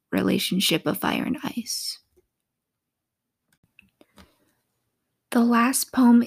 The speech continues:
is by William Wordsworth. It doesn't have a title, but is often called My Heart Leaps Up or The Rainbow. This one talks about a specific experience,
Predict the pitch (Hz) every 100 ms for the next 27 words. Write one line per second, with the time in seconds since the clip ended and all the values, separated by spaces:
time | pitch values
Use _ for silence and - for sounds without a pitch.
0 | - 208 214 - - 214 208 208 196 208
1 | 214 180 190 190 226 240 247 _ _ _
2 | _ _ _ _ _ 208 202 190 202 226
3 | 226 247 240 214 - 208 190 208 226 226
4 | 202 208 208 - 220 220 - 247 240 208
5 | 185 185 196 - _ _ - - _ -
6 | 196 196 202 202 185 - 208 - - 196
7 | - - - 185 180 185 190 190 185 185
8 | 202 208 262 269 _ _ _ _ _ _
9 | _ _ _ _ - 240 - 277 240 240
10 | 240 - 214 196 - - - 208 190 -
11 | 202 - 220 - 190 190 190 - 190 -
12 | - 185 180 185 202 - - -